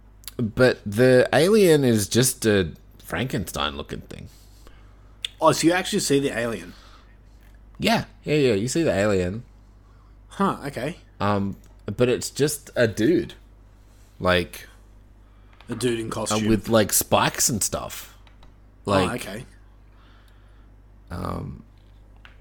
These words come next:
Speaker 1: it's,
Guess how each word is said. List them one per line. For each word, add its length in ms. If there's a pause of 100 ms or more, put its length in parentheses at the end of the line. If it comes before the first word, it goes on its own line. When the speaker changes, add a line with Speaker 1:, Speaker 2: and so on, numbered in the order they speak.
(1700)
Speaker 1:
it's, 380